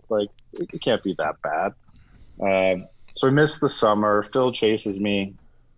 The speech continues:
for basically all summer. It's like, "Come over for, like," so it'll be the end of whatever that year is. "Come over for a month or two. Come over, do some more fun work, shoot some racing." Then the end of it is like, "You want a job?"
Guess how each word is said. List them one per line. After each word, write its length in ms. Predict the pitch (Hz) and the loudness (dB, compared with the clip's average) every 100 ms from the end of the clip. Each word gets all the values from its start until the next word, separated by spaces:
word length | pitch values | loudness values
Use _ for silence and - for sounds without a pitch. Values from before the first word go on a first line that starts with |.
| - - | -20 -12
for 560 | - 95 95 92 92 92 95 | -2 0 2 2 2 0 0
basically 640 | 98 95 98 98 95 95 | 0 0 -4 0 2 2
all 260 | 95 98 | 2 2
summer. 640 | 98 - 92 92 90 87 - _ - _ - | 0 0 0 0 -2 -2 -6 _ -20 _ -12
It's 120 | - | -2
like, 140 | 120 | -2
"Come 180 | - 156 | 2 2
over 520 | 156 147 143 143 - - | 4 4 4 2 -2 -6
for, 480 | - 110 104 98 - - - - | 0 2 4 0 -4 -20 -16 -4
like," 200 | 92 90 | -2 -2
so 120 | 107 | 0
it'll 120 | 101 | 0
be 220 | 98 101 | 2 2
the 160 | 98 101 | 2 2
end 180 | 104 104 | 2 2
of 200 | 95 90 - | 0 -2 -4
whatever 340 | 98 95 90 | -2 0 0
that 220 | 92 92 87 | 0 0 0
year 160 | 87 | -2
is. 100 | 87 | -4
"Come 200 | - 107 | -2 2
over 260 | 107 104 101 | 2 2 0
for 200 | - 95 | 2 0
a 40 | |
month 280 | 92 87 90 | 2 -2 0
or 80 | 87 | -4
two. 340 | - 87 87 - _ _ _ - - | 0 0 0 -4 _ _ _ -20 -2
Come 220 | 139 131 | 2 4
over, 240 | 123 117 | 4 4
do 120 | 117 113 | 2 2
some 140 | 120 | 2
more 140 | 110 107 | 0 2
fun 240 | 110 101 | 0 2
work, 400 | 92 95 95 92 | 2 4 2 0
shoot 220 | - 101 | -4 -4
some 160 | - 92 | -2 0
racing." 600 | 92 87 - 90 87 90 - - - - | 0 0 -2 -2 -2 -8 -20 -20 -20 -4
Then 100 | 107 | 2
the 100 | 107 | 4
end 120 | 107 | 4
of 60 | 101 | 2
it 40 | |
is 60 | 101 | 2
like, 120 | 107 | 2
"You 100 | 104 | 4
want 160 | 107 104 | 4 2
a 40 | |
job?" 480 | 92 95 107 170 208 | 4 4 4 4 0